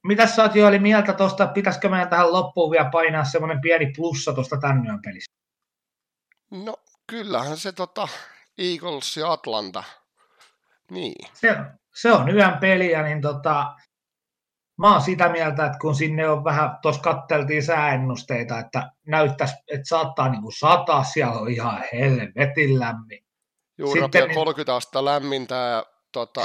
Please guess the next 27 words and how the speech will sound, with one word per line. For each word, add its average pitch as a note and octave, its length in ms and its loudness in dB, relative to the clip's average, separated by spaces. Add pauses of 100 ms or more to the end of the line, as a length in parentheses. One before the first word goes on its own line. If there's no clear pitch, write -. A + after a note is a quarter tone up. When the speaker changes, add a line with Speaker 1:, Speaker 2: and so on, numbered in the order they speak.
(100)
Speaker 2:
ilmankosteus C3 880 -6
melkein B2 320 -8
kahdeksankymmentäviisi A#2+ 800 -8
prossaa G2+ 560 -8
plus A2 320 -12
se C3 80 -10
sateen A2 420 -8
mahdollisuus, G2 420 -8
tai G2+ 200 -8
itse A2 80 -12
asiassa - 200 -10
ukkosen A2+ 440 -12
mahdollisuus. F2+ 800 -14 (640)
Speaker 1:
Niin, D#3 320 6
et C#3 120 2
siellä E3 260 6
niinku C#3+ 220 -2
tuulee, C#3 640 4
sataa, C#3+ 540 2
siellä B2+ 220 0
on B2+ 80 2
niinku C3+ 280 4
kaikki, C#3+ 680 2 (100)
pelataan C#3+ 500 4
ulkona C3 580 2
ja, G#2+ 320 -8 (560)
ja B2 320 2